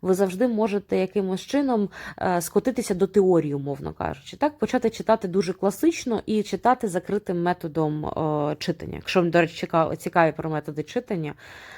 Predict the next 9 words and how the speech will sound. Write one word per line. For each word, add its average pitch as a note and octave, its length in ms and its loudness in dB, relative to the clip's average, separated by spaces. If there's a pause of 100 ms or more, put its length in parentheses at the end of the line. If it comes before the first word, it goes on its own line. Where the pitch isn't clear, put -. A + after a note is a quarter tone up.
(320)
е, D#2 280 -2 (400)
кидайте, F3 380 0
поговоримо. D#3 720 0 (1000)
Ви G#3 160 6
завжди B3 300 4
можете A#3 260 -2
це F3 140 -8
зробити E3 380 -6
так. - 340 -10